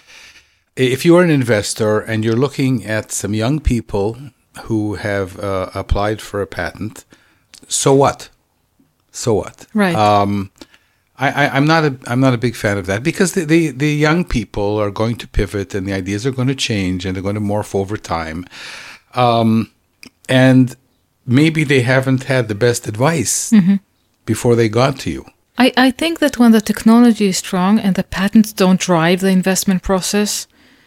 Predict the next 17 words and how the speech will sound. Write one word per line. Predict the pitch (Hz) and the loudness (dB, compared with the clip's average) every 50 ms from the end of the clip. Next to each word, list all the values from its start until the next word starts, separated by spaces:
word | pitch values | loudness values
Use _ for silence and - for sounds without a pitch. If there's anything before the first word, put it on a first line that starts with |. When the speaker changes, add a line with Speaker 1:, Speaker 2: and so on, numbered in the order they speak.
| _ _ _ - | _ _ _ 0
Speaker 2:
you're | 202 190 196 | 2 4 4
right | 208 214 233 240 - | 6 4 4 4 2
that | 208 185 | 0 0
the | - 180 | 0 2
maximum | 170 180 180 196 208 - - 226 214 214 208 202 | 2 2 2 2 0 0 4 6 6 6 6 6
position | - 196 175 190 190 175 - - 185 | 4 2 0 2 0 0 2 0 0
should | 175 - - 180 170 160 | 0 -2 -2 -4 -4 -2
be | 156 175 170 170 165 160 160 160 - - - | 0 0 2 2 0 0 -2 -4 -6 -10 -10
a | 170 | -12
provisional | - - - 180 165 175 190 185 196 196 190 185 185 185 | -8 -4 -2 -2 2 2 2 4 4 6 6 6 4 4
that | 175 175 165 - - | 2 0 -2 -2 -2
may | 170 160 160 | -2 0 0
not | 160 165 165 175 175 - - - _ _ 175 170 | 0 0 0 0 -2 -4 -8 -20 _ _ -8 -4
be | 170 165 156 | -4 -4 -2
Speaker 1:
Mm-hmm. | - 127 | -2 -2
Speaker 2:
carried | 175 170 165 165 170 - | 0 0 0 0 0 -4
forward | - - - 170 165 165 170 185 196 214 208 - | -6 -4 -2 0 2 2 4 4 4 4 2 0